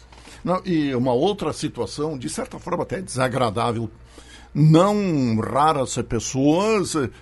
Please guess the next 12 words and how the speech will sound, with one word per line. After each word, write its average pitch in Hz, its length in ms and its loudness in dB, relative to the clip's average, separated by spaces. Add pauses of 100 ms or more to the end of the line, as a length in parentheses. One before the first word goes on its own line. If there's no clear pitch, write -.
procuram 147 600 0
membros 117 800 -2 (300)
da 113 320 0 (100)
apia 135 720 4
no 123 160 0
sentido 139 580 -4
de 180 160 -10
que, 143 680 -2 (260)
eh, 135 120 -4
deem 208 200 2
um 226 180 -4
jeito 180 960 -2